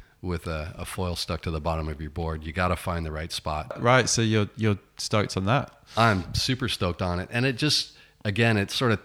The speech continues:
Speaker 1: it, it, to me, it's taken surfing out of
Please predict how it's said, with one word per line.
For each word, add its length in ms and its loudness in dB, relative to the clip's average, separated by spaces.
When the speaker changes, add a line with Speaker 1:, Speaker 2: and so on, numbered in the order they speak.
Speaker 1:
it, 180 -4
it, 140 -4
to 100 0
me, 140 4
it's 180 -2
taken 340 0
surfing 600 -2
out 180 0
of 420 -4